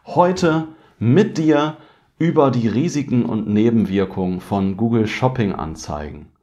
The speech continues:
sprechen. In der letzten Folge habe ich über sechs Vorteile von Shopping Anzeigen gesprochen, aber es ist ja nicht alles, was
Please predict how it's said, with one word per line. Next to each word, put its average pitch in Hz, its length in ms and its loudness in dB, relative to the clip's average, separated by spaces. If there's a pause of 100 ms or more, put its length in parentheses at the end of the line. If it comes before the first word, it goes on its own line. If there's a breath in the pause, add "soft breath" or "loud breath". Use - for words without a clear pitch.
(180)
sprechen. - 760 -12 (400 loud breath)
In 127 100 2
der 131 320 4
letzten 160 640 0
Folge 127 480 2
habe 120 200 -4
ich 131 280 -6
über 127 340 0
sechs 127 340 -2
Vorteile 95 1000 -2
von 104 220 -4
Shopping 98 280 -2
Anzeigen 85 380 -6
gesprochen, 92 560 -8 (120 loud breath)
aber 107 140 -6
es 113 80 -4
ist - 120 -12
ja 123 80 -4
nicht 120 260 -6
alles, 135 560 -8 (320)
was - 560 -12